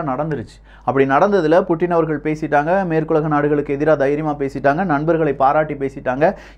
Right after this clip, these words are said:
இந்தியாவினுடைய தலைமை பண்பை பற்றி அவர் ரொம்ப பெரிய அளவுல பேசியிருக்காரு. இவ்வளோ டாக்குமெண்ட், இவ்வளோ விதமான உழைப்புகள், ஒரு எஸ் சி ஓ மீட்டிங்கு பின்னாடி நீங்க இவ்வளோ இம்பார்ட்டன்டான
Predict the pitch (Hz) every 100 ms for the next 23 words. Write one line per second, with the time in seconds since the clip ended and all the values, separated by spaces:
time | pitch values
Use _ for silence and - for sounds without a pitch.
0 | 147 170 196 190 180 170 156 175 208 202
1 | 190 180 190 196 208 151 151 220 262 233
2 | 214 202 190 151 147 135 131 135 185 254
3 | 190 196 226 233 196 - - - 143 156
4 | 240 254 233 220 208 180 180 220 214 185
5 | 151 - 262 254 196 233 247 214 202 190
6 | 220 220 170 175 196 180 233 233 220 226